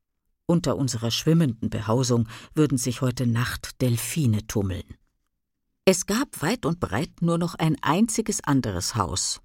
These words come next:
das einer Waldarbeiterfamilie gehörte, wie Nildon erklärte. Es lag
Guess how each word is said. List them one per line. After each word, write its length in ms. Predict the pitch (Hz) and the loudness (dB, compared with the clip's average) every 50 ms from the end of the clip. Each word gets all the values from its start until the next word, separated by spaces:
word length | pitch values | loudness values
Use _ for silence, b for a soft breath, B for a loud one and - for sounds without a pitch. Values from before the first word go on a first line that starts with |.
| _ _ | _ _
das 180 | - 160 - - | -4 -2 -2 -2
einer 240 | - 180 180 175 165 | -2 -2 0 2 4
Waldarbeiterfamilie 1200 | 170 160 165 - - 127 123 - 110 110 110 - - - - 107 113 123 135 139 139 135 127 110 | 4 4 4 2 0 -2 0 2 0 0 0 0 -2 0 0 2 2 2 2 2 2 0 0 0
gehörte, 560 | - 120 110 131 127 120 113 - 117 95 - - - | 0 0 2 2 2 2 2 0 -2 -4 -4 -6 -6
wie 180 | - 123 123 120 | -2 2 2 4
Nildon 600 | 123 127 135 139 131 - 117 104 104 113 110 - | 4 4 2 2 0 0 0 2 2 2 0 0
erklärte. 600 | - 113 107 - - 107 92 73 - - - - - - _ _ _ _ _ _ _ _ _ _ _ _ b b b b b b b b b | -2 -2 -2 -2 -2 -2 -2 -2 -4 -6 -8 -10 -10 -12 _ _ _ _ _ _ _ _ _ _ _ _ b b b b b b b b b
Es 200 | 208 214 214 208 | 4 4 4 2
lag 220 | 208 208 240 247 | 0 0 0 -2